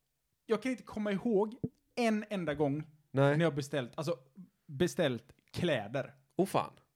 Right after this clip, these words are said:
Speaker 1: online.
Speaker 2: Okej. Vart du, vart gjorde du det här någonstans då?
Speaker 1: Eh, vänta, nu, nu kom jag faktiskt på att jag har beställt ett par
Speaker 2: <laughs>
Speaker 1: shorts. <laughs> Men det var första gången jag beställde liksom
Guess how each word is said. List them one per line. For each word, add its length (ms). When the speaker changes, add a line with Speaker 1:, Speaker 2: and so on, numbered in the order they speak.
Speaker 1:
online. 320
Speaker 2:
Okej. 400
Vart 180
du, 160
vart 160
gjorde 160
du 60
det 60
här 80
någonstans 260
då? 100
Speaker 1:
Eh, 180
vänta, 240
nu, 280
nu 140
kom 100
jag 100
faktiskt 260
på 80
att 100
jag 60
har 120
beställt 300
ett 200
par 80
Speaker 2:
<laughs> 200
Speaker 1:
shorts. 460
<laughs> 40
Men 120
det 60
var 60
första 200
gången 120
jag 100
beställde 320
liksom 200